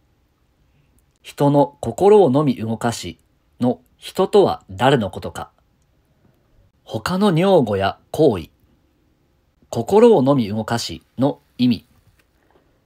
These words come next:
心を動揺させてばかりいて。恨みを負うつもりにやありけんの意味。人の恨みを受けることが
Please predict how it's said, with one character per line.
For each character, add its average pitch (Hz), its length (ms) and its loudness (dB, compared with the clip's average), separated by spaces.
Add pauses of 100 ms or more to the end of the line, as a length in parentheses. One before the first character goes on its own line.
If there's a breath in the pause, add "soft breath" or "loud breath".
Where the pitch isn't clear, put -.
(300)
心 170 420 0
を 110 100 2
動 113 280 2
揺 165 200 4
さ 147 100 -6
せ 151 100 -6
て 143 120 0
ば 135 140 2
か 101 140 -6
り 82 160 -12
い 80 60 -18
て。 - 200 -18 (1200)
恨 165 260 -2
み 226 180 4
を 120 160 -2
負 110 220 -6
う - 60 -20
つ - 160 -8
も 175 140 0
り 185 120 -4
に 120 200 0
や 127 300 -2
あ 110 80 -4
り 110 160 -6
け 101 160 -8
ん - 140 -16 (220)
の 165 240 -4 (120)
意 117 100 -2
味。 95 160 -6 (1500)
人 - 260 -6
の 185 180 0
恨 185 160 2
み 180 140 0
を 107 80 2
受 98 100 -8
け 131 100 0
る 117 100 0
こ - 120 -10
と 95 120 -10
が 87 240 -10